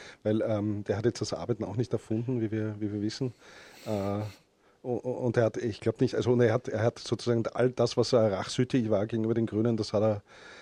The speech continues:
bereits am Wahltag irgendwie, äh, äh, alles eingelöst. Ähm, ich glaub nicht, dass er da großes Interesse haben. Das, letztlich würde er damit das grüne Projekt da zerstören, ja. Also ich, ich, ich behaupte jetzt, äh,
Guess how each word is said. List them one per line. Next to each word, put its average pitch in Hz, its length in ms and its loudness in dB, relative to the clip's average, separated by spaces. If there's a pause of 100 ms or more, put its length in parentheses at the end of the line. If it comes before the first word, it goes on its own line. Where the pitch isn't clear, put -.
(200)
bereits 107 240 2
am 113 80 2
Wahltag 95 380 -2
irgendwie, 104 380 -2
äh, 90 40 -4
äh, 95 580 -4
alles 92 260 -8
eingelöst. 98 760 -4
Ähm, 95 280 -4
ich - 80 -16
glaub - 180 -8
nicht, 113 160 -2
dass 98 100 -2
er 101 40 -6
da 95 160 -2
großes 101 280 -4
Interesse 98 420 -6
haben. 90 160 -6
Das, 98 220 -10 (300)
letztlich 113 340 -2
würde 110 200 4
er 101 80 4
damit 98 300 -4
das - 100 -12
grüne 104 200 -2
Projekt - 320 -8
da 117 60 -14
zerstören, 76 520 -14
ja. 104 140 -14
Also 85 320 -14 (760)
ich, - 160 -16
ich, 135 100 -8 (140)
ich 113 120 -10
behaupte 113 380 -2
jetzt, 107 280 0
äh, 95 340 -4